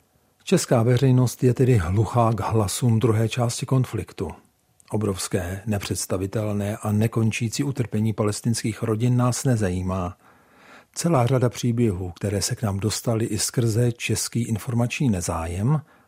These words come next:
vražda malé Hind, její rodiny a přivolaných zdravotníků, vraždy humanitárních pracovníků World Center Kitchen,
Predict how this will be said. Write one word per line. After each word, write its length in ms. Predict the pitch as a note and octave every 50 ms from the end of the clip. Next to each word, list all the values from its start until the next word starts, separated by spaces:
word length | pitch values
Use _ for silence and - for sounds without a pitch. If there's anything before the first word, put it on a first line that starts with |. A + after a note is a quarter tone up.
| _ - -
vražda 500 | F#2+ F2+ F#2+ E2+ F2+ F#2 F#2 F2 E2+ - -
malé 360 | G#2 G2 G2 F2+ E2+ E2 - -
Hind, 420 | B2 A2+ G2+ G#2 A#2 A2+ - - -
její 320 | B2+ A2 G2+ F#2 F2 F#2+
rodiny 460 | F2+ G2+ G2 F#2+ F#2+ G#2 F#2+ F#2 A2 A#2+
a 120 | F#2 G2
přivolaných 600 | - - - G2+ G#2 G#2+ G2+ F#2 F2 E2+ F2 F#2
zdravotníků, 840 | - G2 F#2+ G2 G2+ G2+ - - G#2+ G#2+ G#2+ - A#2 A2+ G#2+ A#2 A2+ - - - - - - - - _ -
vraždy 520 | A#2+ B2 B2 C3 C3+ A2 A2+ A2 A2 G2+
humanitárních 760 | F2+ E2 G#2+ B2 B2 B2 B2 A#2 - A#2+ A2+ A2+ A2 A2 F#2+
pracovníků 880 | - - A#2+ A#2 - - C#3 A#2 A#2 A#2 A#2 A2 - - A2+ G#2+ G#2+ G#2+ - -
World 340 | G2+ G#2+ A2+ A#2 A#2+ A#2+
Center 540 | - - - - A2+ A#2 A#2 A2 - G#2 F#2+
Kitchen, 520 | - - A2+ - - - C3 B2 A#2+ B2